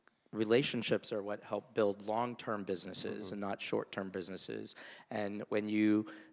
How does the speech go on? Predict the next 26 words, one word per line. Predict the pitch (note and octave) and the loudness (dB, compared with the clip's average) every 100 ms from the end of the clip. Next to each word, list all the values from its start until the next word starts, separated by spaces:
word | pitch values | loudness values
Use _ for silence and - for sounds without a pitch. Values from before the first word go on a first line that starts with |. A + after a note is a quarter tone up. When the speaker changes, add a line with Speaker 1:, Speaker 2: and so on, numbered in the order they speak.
| - | -4
Speaker 1:
uh, | - G#2+ G#2 G#2+ - | 4 6 6 2 2
immerse | A2 A#2+ C3 | 8 8 8
yourself, | A#2+ - G#2+ G2 A2 - - - | 2 2 2 2 -2 -4 -8 -2
um, | G2+ G2 G2 G2 G#2+ | 0 0 -2 -4 -6
in | A2 | -4
the | G#2+ | -4
community | - G#2+ G2 G2 G2+ A2 C3+ | -6 -4 -2 0 2 2 0
and, | - G2+ G2 G2 - | -2 -2 -2 -6 -4
and | G2+ G2 G2 | -4 -4 -2
get | G#2+ G#2 | 0 0
involved, | G2+ G2 F#2 A2+ C#3+ - - - - | 0 -4 -4 -4 -6 -12 -18 -8 0
uh, | A2+ | 2
anyone | C3+ D3+ D#3+ C#3+ B2 | 4 4 6 4 4
can | A#2+ | 4
just | A#2 - | 6 4
sit | - A#2+ - | 6 6 6
there | G#2 G#2 A2 | 4 4 2
and | G2 G2 | -2 -2
hope | A#2 - - | -2 -2 2
for | A2 | 2
the | G#2 | 4
best, | G#2+ G2+ D#3 - - | 2 -2 -2 -4 -8
Speaker 2:
Mm-hmm. | - A2 B2 | -10 -10 -6
Speaker 1:
but | G#2 - | -4 -4
you | A#2 | -2
do | A2+ C3+ C3 | 2 2 2